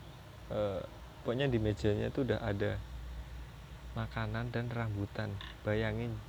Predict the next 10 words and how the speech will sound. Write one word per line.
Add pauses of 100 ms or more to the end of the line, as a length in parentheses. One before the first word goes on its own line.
cuy. (960)
Aku
dateng,
dia (160)
lagi
makan (160)
rambutan
seger
gitu. (2000)
Literally